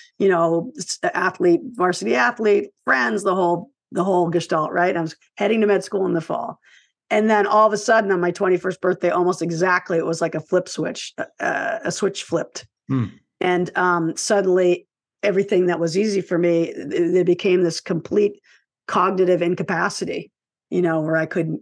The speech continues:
Speaker 1: um, find my way to class. I couldn't add two plus three. I, and there, there was, there's confusion, and I couldn't get out of bed, and I didn't wanna see friends. And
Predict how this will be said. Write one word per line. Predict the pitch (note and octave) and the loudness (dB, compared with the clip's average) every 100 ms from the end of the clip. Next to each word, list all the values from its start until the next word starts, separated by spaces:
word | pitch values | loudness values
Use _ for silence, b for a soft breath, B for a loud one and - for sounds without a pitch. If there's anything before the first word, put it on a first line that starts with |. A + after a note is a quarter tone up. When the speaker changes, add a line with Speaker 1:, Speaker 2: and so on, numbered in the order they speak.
| - | -6
Speaker 1:
um, | E3 D#3 D3 C#3 | -4 -2 -4 -6
find | - E3 D#3+ | -4 -2 0
my | D#3 | 0
way | D#3 | -2
to | D#3+ | -4
class. | - B3 A#3 G3+ E3 D#3+ | -2 2 4 2 0 -4
I | |
couldn't | - E3+ E3 E3 | -6 -4 -2 -2
add | D#3+ D#3 | -4 -4
two | E3+ | -6
plus | - E3 - | -4 -6 -6
three. | - B3 A#3+ G#3+ F3+ | -4 -2 0 2 2
I, | D#3+ - B B B | 0 -6 B B B
and | F#3+ F3 | -4 0
there, | F3+ - | 0 2
there | F#3 F3+ | 4 4
was, | E3 - | 2 0
there's | E3+ E3+ - | 2 2 0
confusion, | F3+ E3 G#3 G#3+ F3+ F3 E3 | -2 -2 0 2 2 2 2
and | E3 D#3+ | 0 -2
I | |
couldn't | D#3+ F3+ D#3+ | -2 -2 -2
get | D#3+ | 0
out | D#3+ D#3+ | -2 -4
of | E3 | 0
bed, | A#3 A3+ G3 | 2 2 2
and | E3 | -2
I | |
didn't | D#3+ E3 | -2 -4
wanna | E3 E3 | -4 -6
see | E3+ D#3 | -6 -4
friends. | A3 A3 G3 | 0 2 2
And | E3+ | 0